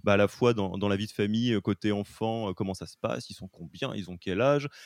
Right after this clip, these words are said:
euh, et, euh, dans ta vie d'entrepreneur aussi, euh, de quoi on parle. Euh, on va parler de Hayden, euh, qui a vécu une, une belle révolution, euh, entre deux mille seize et maintenant. Donc, euh, comment est-ce que tu, tu présenterais, euh, ces deux casquettes, euh, Marie ?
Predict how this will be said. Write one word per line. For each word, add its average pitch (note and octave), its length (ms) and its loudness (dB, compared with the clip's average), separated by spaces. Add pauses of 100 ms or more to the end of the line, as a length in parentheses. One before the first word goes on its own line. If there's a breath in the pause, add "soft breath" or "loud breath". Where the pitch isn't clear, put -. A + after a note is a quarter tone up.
(140 soft breath)
euh, G2 160 4
et, D3+ 220 8
euh, G2+ 120 4
dans F#2+ 140 -2
ta G2+ 120 0
vie A2 100 -2
d'entrepreneur A2 720 -2
aussi, C#3+ 420 -6
euh, E2+ 220 -4
de F#2 80 -2
quoi A2+ 220 4
on F2+ 80 0
parle. D3 540 4
Euh, F2+ 220 4
on E2+ 160 0
va F2+ 120 2
parler F#2+ 280 0
de F2+ 140 0
Hayden, G2+ 460 2
euh, F2 140 -2
qui - 160 -6
a E2+ 180 0
vécu F#2+ 400 -4
une, F2 260 -2 (360 soft breath)
une F#2 240 -2
belle B2+ 240 4
révolution, A2 840 0
euh, F2 120 0
entre F#2 260 -4
deux F#2+ 120 -4
mille F#2+ 140 -4
seize G2+ 280 -2
et F#2 40 0
maintenant. B2 440 -4
Donc, G#2+ 260 -6
euh, F2+ 220 -2 (180)
comment C3 380 0
est-ce A2+ 160 -4
que - 100 -2
tu, G#2 300 -4
tu G#2+ 100 -14
présenterais, G#2 800 0
euh, F#2 180 0
ces G#2 120 -8
deux F#2 100 -4
casquettes, - 460 -6
euh, F#2 100 -6
Marie ? F#2 220 -8